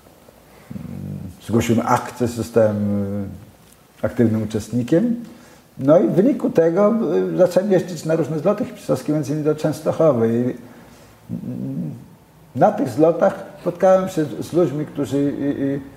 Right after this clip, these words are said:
przywozili Bhagavad Gitę w tłumaczeniu Wandy Dynowskiej, Pieśń Pana, która traktuje o, o, jest z obszaru myśli indyjskiej. Przyjeżdżali ludzie, którzy zainteresowali się z, buddyzmem Zen,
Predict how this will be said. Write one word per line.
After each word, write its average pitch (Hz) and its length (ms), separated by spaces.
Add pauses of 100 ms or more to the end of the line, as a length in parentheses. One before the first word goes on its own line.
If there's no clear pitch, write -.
(140)
przywozili 151 680 (280)
Bhagavad 147 420
Gitę 156 380
w - 40
tłumaczeniu 147 460
Wandy 143 260
Dynowskiej, 143 600
Pieśń 151 360
Pana, 131 480 (160)
która 127 160
traktuje 135 580
o, 127 60
o, 123 600 (320)
jest - 360
z 120 280
obszaru 127 560 (380)
myśli 127 280
indyjskiej. 123 720 (1900)
Przyjeżdżali 165 360
ludzie, 165 260
którzy 139 160 (760)
zainteresowali 143 720
się 127 180
z, 104 100
buddyzmem 117 640
Zen, 117 360